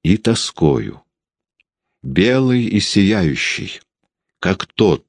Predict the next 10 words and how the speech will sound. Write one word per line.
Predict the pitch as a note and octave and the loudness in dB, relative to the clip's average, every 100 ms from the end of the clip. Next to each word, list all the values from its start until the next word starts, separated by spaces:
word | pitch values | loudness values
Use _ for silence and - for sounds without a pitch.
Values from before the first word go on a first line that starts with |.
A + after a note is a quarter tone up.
| - | -4
ночной | D#2+ D#2+ - G2+ F#2+ | -2 -2 -2 0 0
посетитель, | - - - C#3 - B2 C3 A#2+ - _ _ _ _ | -2 -4 -2 -2 0 0 0 -2 -4 _ _ _ _
мальчик | - D2+ A2 G#2 - F2 | -4 0 0 -2 -4 -2
говорил: | E2 E2+ D#2+ C#2 - _ _ _ _ | 0 2 2 0 -4 _ _ _ _
«И | - | -6
пусть | - E3+ D#3+ - | 0 0 0 0
убьют. | D3+ D3+ D3 - - _ _ _ _ _ _ | 0 0 -2 -4 -14 _ _ _ _ _ _
Разве | F#2 G#2 F2 G#2+ | -2 0 2 0
ты | - F#2+ | 2 0
боишься? | B1+ D2 B2 E3 - - | 2 2 2 0 -2 -8